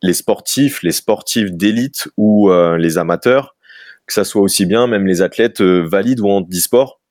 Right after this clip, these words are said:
Selon les études, jusqu'à soixante pour cent des athlètes peuvent présenter au moins un signe ou un symptôme du raid S.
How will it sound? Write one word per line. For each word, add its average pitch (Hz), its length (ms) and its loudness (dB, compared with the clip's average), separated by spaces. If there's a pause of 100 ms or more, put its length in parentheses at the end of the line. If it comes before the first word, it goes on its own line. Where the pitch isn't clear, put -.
(280)
Selon 131 380 0
les 113 180 2
études, 147 400 0 (400)
jusqu'à 107 340 0
soixante 143 480 0
pour 139 160 0
cent 131 200 0
des 110 180 0
athlètes 131 380 0
peuvent 113 180 0
présenter 107 520 -2 (100)
au 127 100 2
moins 120 360 0 (300)
un 104 120 0
signe 120 340 -2 (100)
ou 101 140 2
un 101 80 2
symptôme 107 500 -2 (480)
du 90 140 0
raid 95 160 0
S. - 320 -6